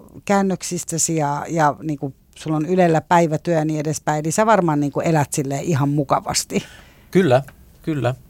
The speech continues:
Speaker 2: Mulla on jo pelkästään tän kielivalikoimani ansiosta aika paljon paremmat neuvotteluasemat kuin aika monilla kollegoilla. Monet eurooppalaisista kielistä kääntävät kärsii siitä, että erilaiset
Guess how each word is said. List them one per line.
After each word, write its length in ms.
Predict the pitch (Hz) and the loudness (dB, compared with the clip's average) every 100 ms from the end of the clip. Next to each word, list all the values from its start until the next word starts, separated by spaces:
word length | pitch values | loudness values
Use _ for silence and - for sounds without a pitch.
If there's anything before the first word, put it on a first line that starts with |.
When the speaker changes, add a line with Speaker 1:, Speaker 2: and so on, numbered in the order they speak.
| - - | -18 -2
Speaker 2:
Mulla 280 | 139 135 131 | 2 4 4
on 220 | 131 131 | 4 2
jo 140 | 143 | 4
pelkästään 560 | 147 139 131 - 127 123 | 6 2 2 -4 -2 0
tän 200 | 123 120 | -2 -2
kielivalikoimani 1200 | - 151 160 135 123 120 - - 123 120 120 135 | 0 2 4 4 2 0 -18 -2 0 0 -2 -2
ansiosta 640 | 127 120 120 127 123 - - - - - - - | -2 -2 -2 -6 -4 -2 -2 -4 -20 -20 -12 -6
aika 200 | 127 - | -4 0
paljon 200 | 123 120 | -2 2
paremmat 340 | 127 123 117 | 2 2 -2
neuvotteluasemat 1300 | 120 123 123 156 156 - - 151 147 151 156 - - | -4 -4 -2 -2 -2 -8 -10 -8 -4 -4 -4 -6 -10
kuin 180 | - 143 | -6 -4
aika 260 | 160 147 143 | -2 -4 -2
monilla 320 | 143 139 135 | -4 -2 -4
kollegoilla. 800 | - 139 135 127 131 127 131 131 | 4 4 6 4 4 4 4 2
Monet 320 | 135 127 123 - | 2 2 2 0
eurooppalaisista 640 | 135 131 127 123 120 123 - | 2 2 2 0 0 -6 -6
kielistä 380 | 135 123 123 123 | -2 -2 -2 0
kääntävät 460 | 127 123 123 123 | 2 4 2 -2
kärsii 400 | - 123 120 123 | 2 2 2 -4
siitä, 360 | 123 131 123 120 | -2 -2 2 2
että 280 | 120 - 123 - | 0 -2 -2 -2
erilaiset 480 | 127 123 123 123 | -4 -2 -2 -4